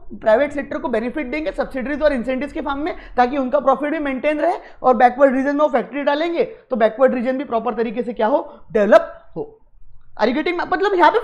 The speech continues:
फोर्स तो नहीं हो रहा है, just like सोशलिस्ट, सोशलिस्ट के अंदर फोर्स हो जाता था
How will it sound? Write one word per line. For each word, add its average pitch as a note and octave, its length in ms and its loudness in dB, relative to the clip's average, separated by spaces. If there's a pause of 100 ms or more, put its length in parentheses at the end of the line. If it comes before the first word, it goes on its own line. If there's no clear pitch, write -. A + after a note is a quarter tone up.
फोर्स G4+ 220 6
तो A4+ 120 0
नहीं A4 120 2
हो C4+ 100 6
रहा E3+ 100 2
है, - 140 -12
just D#4 220 2
like F#4 140 0
सोशलिस्ट, E4 460 2 (160)
सोशलिस्ट D#4+ 420 0
के F#4 60 0
अंदर F4 200 2
फोर्स F#4+ 260 2
हो D#4+ 80 2
जाता F3+ 220 2
था D3 200 -14